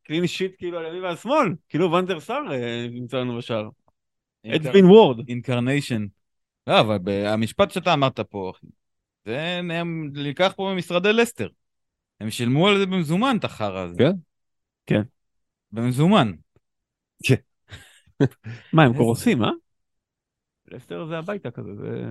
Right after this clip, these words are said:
Speaker 1: יש להם, אה, חובות, עניינים.
Speaker 2: אתה יודע מה, הייתם עם צמד שוערי לסטר, לא? שמה זה
Speaker 1: כן.
Speaker 3: שמע, זה, האמת שזה סיפור, אה, אתה יודע, בלי פנטזי ווייז, זה כי סיפור, אין מה, זה לסטר, כאילו, כל ההתגלגלות הפסיכית הזאת של המועדון הזה, זה,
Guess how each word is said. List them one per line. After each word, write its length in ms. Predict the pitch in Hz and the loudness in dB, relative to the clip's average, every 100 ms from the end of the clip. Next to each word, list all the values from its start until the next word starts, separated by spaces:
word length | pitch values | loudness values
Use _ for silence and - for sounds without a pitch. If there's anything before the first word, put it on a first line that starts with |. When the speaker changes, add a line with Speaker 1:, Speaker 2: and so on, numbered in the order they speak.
| 113 | -10
Speaker 1:
יש 120 | 117 131 | -10 -4
להם, 160 | 135 131 123 | 2 4 6
אה, 40 | |
חובות, 400 | 113 113 120 202 | 4 2 2 0
עניינים. 360 | 135 110 110 196 165 _ _ _ _ _ _ _ _ _ - | -2 -4 -2 -4 -8 _ _ _ _ _ _ _ _ _ -20
Speaker 2:
אתה 60 | - _ _ _ _ _ _ 117 | -20 _ _ _ _ _ _ -6
יודע 80 | |
מה, 60 | 226 | -4
הייתם 160 | 226 254 | -2 0
עם 120 | 226 | 0
צמד 280 | 240 233 208 | 2 4 6
שוערי 260 | 151 107 | 6 6
לסטר, 360 | 101 92 - 92 | 2 -2 -6 -4
לא? 140 | 151 233 _ | -4 -6 _
שמה 280 | - 76 85 82 | -18 -14 -12 -2
זה 80 | |
Speaker 1:
כן. 460 | 120 113 113 135 131 | 4 8 10 10 10
Speaker 3:
שמע, 120 | 110 156 | 8 4
זה, 220 | - 87 | 0 -8
האמת 260 | 87 92 123 | -6 -2 0
שזה 220 | - 165 | 2 0
סיפור, 480 | 139 123 - 160 165 | 0 -2 0 0 2
אה, 260 | 156 147 135 | 4 4 0
אתה 120 | 139 | -6
יודע, 220 | 156 123 90 _ _ _ _ _ | -8 -8 -12 _ _ _ _ _
בלי 160 | 101 127 | -2 0
פנטזי 480 | - 117 98 90 90 | 2 0 0 -4 -4
ווייז, 220 | 85 82 | -6 -8
זה 80 | 90 | -12
כי 120 | 110 | -14
סיפור, 400 | - 156 302 240 | -10 -2 0 2
אין 80 | 180 | 0
מה, 200 | 202 107 | 0 0
זה 100 | 80 | -2
לסטר, 380 | 78 92 - 85 | -4 -6 -8 -14
כאילו, 220 | - 85 | -10 -4
כל 140 | 110 120 | 2 4
ההתגלגלות 560 | 117 101 92 98 107 | 4 2 0 0 0
הפסיכית 560 | 90 - - 113 - - | -4 -6 -6 -4 -4 -6
הזאת 180 | 87 80 | -6 -6
של 120 | 90 | -8
המועדון 360 | 87 90 92 | -6 -6 -4
הזה, 200 | 87 80 | -6 -10
זה, 120 | 80 | -14